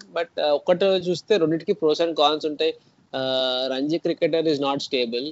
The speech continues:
ఒక ఇయర్ ఇంజరీ ఉండి ఉండకపోవచ్చు, ఒక ఇయర్ ఆడినప్పుడు డబ్బులు సంపాదిస్తాడు. But సాఫ్ట్‌వేర్ ఇంజనీర్ ఏంటంటే, ఆడినా ఆడకపోయినా నాకు set of income అయితే ఉండేది. But, మ్, ఆ, I feel, ఆ,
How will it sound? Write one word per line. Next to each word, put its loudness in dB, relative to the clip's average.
ఒక -12
ఇయర్ 2
ఇంజరీ 4
ఉండి 0
ఉండకపోవచ్చు, -4
ఒక -2
ఇయర్ 6
ఆడినప్పుడు 0
డబ్బులు -4
సంపాదిస్తాడు. -6
But -4
సాఫ్ట్‌వేర్ 2
ఇంజనీర్ -2
ఏంటంటే, -4
ఆడినా -6
ఆడకపోయినా -8
నాకు -6
set -4
of 0
income 0
అయితే -2
ఉండేది. 0
But, -6
మ్, -6
ఆ, -4
I 2
feel, 4
ఆ, 4